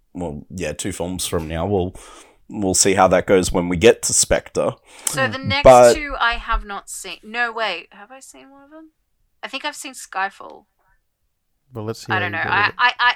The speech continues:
Speaker 2: I haven't seen one of them, but I have seen the other. I just don't remember.
Speaker 3: Uh, I find it sad that, find it sad though that this is the last one bes-, before the G F C happens essentially, and we lose Bond for a long time. We, we don't have him for a long time after that, and we come back with a,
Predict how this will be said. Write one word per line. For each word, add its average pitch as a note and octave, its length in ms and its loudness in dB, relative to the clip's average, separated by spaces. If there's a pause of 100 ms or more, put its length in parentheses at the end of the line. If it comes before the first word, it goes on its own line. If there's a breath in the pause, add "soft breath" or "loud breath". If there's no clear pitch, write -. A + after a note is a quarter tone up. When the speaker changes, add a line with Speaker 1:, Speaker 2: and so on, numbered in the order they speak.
Speaker 2:
I A#3 160 0
haven't B3+ 420 -2
seen A#3 260 -12
one G3+ 160 -8
of F#3+ 80 -12
them, F3+ 160 -14
but F3 100 -6
I F3 100 -4
have F3+ 180 -12
seen E3+ 180 -18
the E3 120 -20
other. E3 160 -16
I E3+ 100 -14
just - 160 -20
don't D#3+ 140 -16
remember. - 200 -14
Speaker 3:
Uh, F3+ 140 2
I E3 100 4
find F3+ 220 2
it F3 80 -6
sad E3 280 0
that, D#3+ 120 -2 (260)
find D#3 220 0
it D3 60 -8
sad C#3 260 -2
though C3 140 -2
that A#2+ 160 -6
this B2+ 200 -8
is A#2 60 -12
the B2 100 -4
last A#2 320 -4
one A2+ 160 -8
bes-, A2+ 320 -8
before A2+ 440 -6
the G#2+ 460 -6 (120)
G A#2 180 -4
F G#2+ 80 -6
C A#2+ 220 -8
happens A2+ 380 -8
essentially, A2+ 520 -8
and A2 80 -8
we A2 80 -8
lose A2+ 400 -8 (460 soft breath)
Bond B2 300 -2
for A#2+ 220 -4
a A#2 40 -2
long C3 280 -4
time. G2 480 -12
We, A2 100 -10
we A#2+ 160 -8
don't B2 180 -6
have A2 200 -6
him A2+ 80 -10
for A#2+ 120 -8
a A2 60 -4
long A2+ 180 -8
time A2 140 -8
after G#2+ 200 -10
that, A2+ 120 -4
and A#2 80 -10
we A2+ 80 -8
come A2+ 180 -8
back A2 220 -4
with A2+ 160 -6
a, A2+ 160 -2